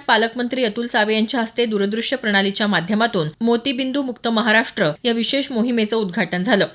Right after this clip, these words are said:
या मोहिमेदरम्यान सार्वजनिक आरोग्य विभागाच्या कर्मचाऱ्याकडून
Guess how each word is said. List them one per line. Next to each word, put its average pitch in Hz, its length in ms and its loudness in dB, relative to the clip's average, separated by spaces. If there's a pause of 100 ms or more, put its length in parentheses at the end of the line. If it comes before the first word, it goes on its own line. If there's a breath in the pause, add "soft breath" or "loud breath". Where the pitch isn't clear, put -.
(180)
या 247 100 4
मोहिमेदरम्यान 269 720 2
सार्वजनिक 233 640 0
आरोग्य 202 340 0
विभागाच्या 220 520 0
कर्मचाऱ्याकडून 196 840 0